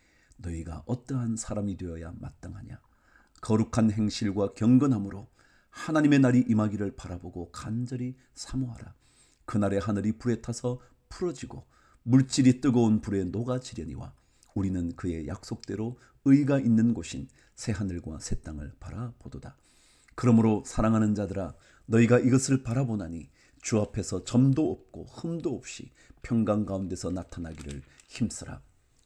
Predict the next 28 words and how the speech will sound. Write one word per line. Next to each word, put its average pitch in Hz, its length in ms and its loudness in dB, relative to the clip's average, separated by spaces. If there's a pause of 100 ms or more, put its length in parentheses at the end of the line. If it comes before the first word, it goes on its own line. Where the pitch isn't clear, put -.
(120)
또 127 140 6
우리 127 200 6
주의 135 280 4
구-, 139 320 -2
오래 147 240 0
참으심이 78 640 -4 (500)
구원이 123 440 8
될 101 240 -2
줄로 87 480 -6
여기라. 80 340 -14 (440)
우리가 90 260 -6
사랑하는 110 500 2
형제 127 340 2
바울도 90 520 -12 (380)
그 - 180 0
받은 113 420 2
지혜대로 92 500 -2
너희에게 90 540 -6
이같이 107 360 -6
썼고 - 520 -14 (540)
또 127 240 6
그 - 120 2
모든 139 400 6
편지에도 120 640 0
이런 127 240 4
일에 104 200 -2
관하여 92 380 -8
말하였으되 87 840 -12